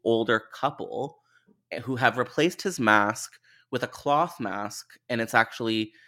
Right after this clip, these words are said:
uh, screwed into his face, which sounds really grotesque and kinda cool. And so there's this new kind of iconic mask for the film, which I would have been interested in seeing what that would have looked like.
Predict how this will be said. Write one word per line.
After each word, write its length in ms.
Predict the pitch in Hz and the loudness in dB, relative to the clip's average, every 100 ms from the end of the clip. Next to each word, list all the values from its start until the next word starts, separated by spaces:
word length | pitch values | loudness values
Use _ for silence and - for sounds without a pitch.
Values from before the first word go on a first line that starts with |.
| _ _ 117 | _ _ 0
uh, 140 | 104 | 0
screwed 840 | - - - 107 101 113 151 156 - | 0 -10 -10 -16 -10 -6 -4 -4 -6
into 240 | 117 120 | -8 -8
his 220 | 107 101 | -10 -10
face, 380 | - 104 87 - | 0 2 2 -4
which 160 | - - | -14 -8
sounds 420 | 101 101 98 98 | -6 -6 -8 -10
really 240 | 95 95 | -8 -8
grotesque 680 | 95 87 - - - - - 104 | -10 -12 -8 -10 -10 -18 -20 -18
and 140 | 101 | -14
kinda 220 | 90 76 | -14 -14
cool. 500 | - 120 127 127 139 _ _ - - | -12 -6 -4 -4 -6 _ _ -20 -12
And 80 | 110 | -4
so 100 | 117 | -2
there's 300 | 107 101 101 | -2 -4 -6
this 200 | 95 - | -10 -8
new 540 | 110 120 120 117 110 - _ _ | -4 -2 -2 -2 -6 -10 _ _
kind 280 | - 113 107 | -4 -4 -4
of 60 | |
iconic 500 | 76 - - 120 113 - | -8 -14 -6 -2 -2 -6
mask 540 | 107 101 104 123 - - | -4 0 2 0 -4 -8
for 100 | 127 | -8
the 80 | |
film, 540 | 123 135 131 127 131 127 _ _ _ - | -4 -4 -2 -4 -6 -10 _ _ _ -4
which 280 | 117 113 | -2 -2
I 100 | 127 | -4
would 180 | 110 110 | -2 -2
have 260 | 107 107 - | -2 -6 -4
been 220 | 113 107 - | -2 -2 -4
interested 420 | 127 143 - 123 | -6 -6 -6 -4
in 100 | 110 | -4
seeing 400 | - - 104 117 | -8 -12 -8 -6
what 120 | 110 | -8
that 120 | - - | -10 -16
would 100 | - | -20
have 100 | _ | _
looked 320 | 107 175 - | -10 -10 -8
like. 440 | 180 165 160 156 | -2 0 -2 -6